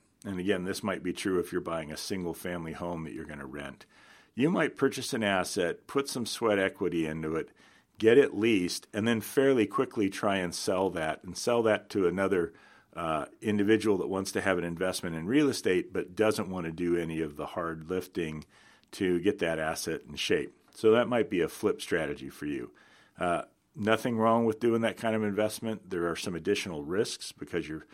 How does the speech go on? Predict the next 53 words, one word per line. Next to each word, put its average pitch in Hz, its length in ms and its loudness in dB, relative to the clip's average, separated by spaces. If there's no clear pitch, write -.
playing 101 280 0
a 92 60 -2
little 95 180 -2
more 92 200 -2
of 80 80 -6
a 78 60 -8
timing 117 580 -2
game, 117 440 -2
uh, 90 400 2
in, 101 260 -4
in 95 160 -4
terms 107 340 0
of, 95 220 -2
in 98 140 -2
terms 107 280 0
of 92 100 -4
that. 98 340 2
Uh, 85 200 -2
your 95 160 2
debt 92 280 0
structure 110 420 0
may 104 180 2
be 104 140 4
a 104 60 10
little 98 220 4
different, 95 540 -2
and 87 320 -2
you're 87 120 -4
not 90 240 -6
taking 82 300 -2
advantage 78 440 -6
of 82 120 -8
all 78 160 -8
the 76 80 -10
tax 85 400 -6
advantages. 73 680 -10
Uh, 87 220 -2
you 95 240 2
also 107 260 4
potentially 98 720 -4
have 82 200 -6
some 82 180 -10
tax - 380 -8
exposure 85 520 -6
when 78 180 -8
you 78 80 -10
sell 82 300 -6
the 78 140 -6
asset 73 340 -10
on 69 80 -14
the 69 80 -14
back - 340 -12
end. - 240 -12